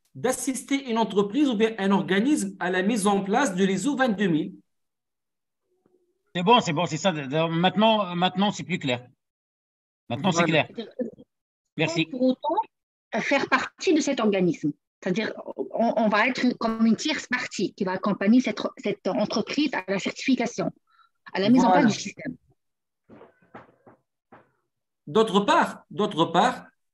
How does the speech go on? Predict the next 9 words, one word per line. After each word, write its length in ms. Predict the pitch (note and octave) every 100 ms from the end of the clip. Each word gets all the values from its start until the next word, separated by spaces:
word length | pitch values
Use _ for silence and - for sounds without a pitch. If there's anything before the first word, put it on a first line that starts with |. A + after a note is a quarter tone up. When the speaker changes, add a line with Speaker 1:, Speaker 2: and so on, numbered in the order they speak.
| _ _ _ _ C#3
Speaker 1:
euh, 500 | C#3 D3 D3 B2 C#3
euh, 40 |
ça, 320 | C#3 - F#3
v-, 320 | F3+ F#3 F3+
ça, 540 | E3+ - - - - -
ça 200 | - F#3
va 320 | G#3+ A3 D#3+
vous 160 | F3+ F#3+
permettre, 800 | G#3 G3+ G3 B3 C4 - -